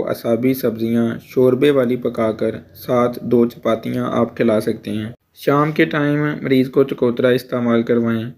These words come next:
मौसम्मी का जूस पिलाएं। रात का खाना मरीज़ से कहें कि वो नमाज मगरिब से पहले पहले खा ले। मरीज़ की बसियारखोरी बंद कर दें। मरीज़ को कहें कि वो कम कैलोरीज खाने की आदत डालें। मरीज़ के लिए सेहतमंदाना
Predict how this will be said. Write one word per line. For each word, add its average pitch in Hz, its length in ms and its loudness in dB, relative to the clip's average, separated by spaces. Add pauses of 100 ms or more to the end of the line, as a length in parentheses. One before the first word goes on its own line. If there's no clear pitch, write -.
(120)
मौसम्मी 123 420 0
का 123 160 2
जूस 113 360 -2
पिलाएं। 120 340 0 (420)
रात 135 300 2
का 156 140 0
खाना 131 340 -2
मरीज़ 123 280 0
से 131 140 0
कहें 120 300 -2
कि 127 100 -2
वो 127 100 2
नमाज 117 440 2
मगरिब 117 400 0
से 120 280 -2
पहले 123 320 0
पहले 110 420 -4
खा 104 280 -4
ले। 107 160 0 (520)
मरीज़ 127 500 4
की 131 460 0
बसियारखोरी 120 760 2
बंद 110 260 -4
कर 113 200 0
दें। 113 240 -2 (520)
मरीज़ 135 360 2
को 135 360 4
कहें 135 360 -2
कि 139 140 -2
वो 123 200 0
कम 143 280 -2
कैलोरीज 120 560 0
खाने 104 320 -4
की 120 300 -2
आदत 101 360 -2
डालें। 95 380 -4 (140)
मरीज़ 151 320 0
के 165 140 2
लिए 147 360 0
सेहतमंदाना 127 920 -4